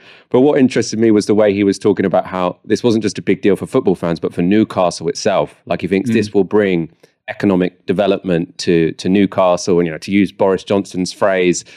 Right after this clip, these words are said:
Speaker 1: levelling up by attracting Saudi billionaires. Do you think he's right?
Speaker 2: Oh, one hundred percent. I mean, if you look at the, the historic winners of the English Championship, so now it's the Premier League, it used to be just called, you know, Division One.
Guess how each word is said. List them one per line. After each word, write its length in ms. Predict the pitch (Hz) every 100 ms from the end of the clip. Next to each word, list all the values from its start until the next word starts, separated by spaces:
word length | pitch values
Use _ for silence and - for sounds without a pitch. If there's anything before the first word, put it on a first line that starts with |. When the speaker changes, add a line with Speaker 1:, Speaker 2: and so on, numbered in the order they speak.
| - _ -
Speaker 1:
levelling 560 | 104 107 110 101 101
up 180 | 101 -
by 220 | 104 92
attracting 680 | 90 - 92 - 92 87 82 _ _ _
Saudi 300 | - 101 92
billionaires. 600 | 90 95 85 80 90 - - _ _ _ _ -
Do 100 | 135
you 40 |
think 180 | 123 127
he's 140 | 120 104
right? 280 | 127 107 - _ _ _ _ _ _ _
Speaker 2:
Oh, 80 | 147
one 220 | 127 98
hundred 280 | 95 135 120
percent. 420 | - - 131 95 - _ -
I 20 |
mean, 100 | 143
if 100 | 139
you 60 | 208
look 180 | 226
at 80 | 190
the, 360 | 170 156 147 160
the 80 | 165
historic 480 | 151 160 208 208 170
winners 360 | 151 151 139
of 400 | 135 123 120 - _ -
the 100 | 120
English 260 | 127 113
Championship, 560 | - 117 104 92 - -
so 80 | 120
now 100 | 113
it's 80 | 110
the 60 |
Premier 260 | - 117 117
League, 260 | 143 156 127
it 60 |
used 140 | 113 -
to 40 |
be 60 | 104
just 140 | -
called, 120 | 101
you 60 | 95
know, 60 |
Division 400 | 90 107 107 101
One. 280 | 104 101 90